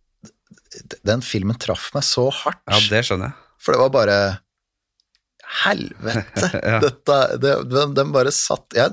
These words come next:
Speaker 1: vet ikke om jeg gråt litt av den filmen, det var bare sånn, det var bare så,
Speaker 2: Ja.
Speaker 1: jeg kunne relatere så veldig til Truman når jeg
Speaker 2: Ja.
Speaker 1: så den filmen.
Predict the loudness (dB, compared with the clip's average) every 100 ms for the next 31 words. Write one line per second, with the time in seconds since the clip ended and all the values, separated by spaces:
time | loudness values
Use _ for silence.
0 | -2 -4 0 0 2 0 0 -2 0 0
1 | 0 0 2 2 4 2 2 -2 -6 -4
2 | 0 0 0 0 -2 -2 0 -2 -2 -6
3 | _ -10 -8 -8 -14 _ -4 0 2 2
4 | 2 2 0 0 0 0 2 0 -2 -4
5 | -4 -2 -2 -2 -8 _ 0 0 2 0
6 | -2 -2 -4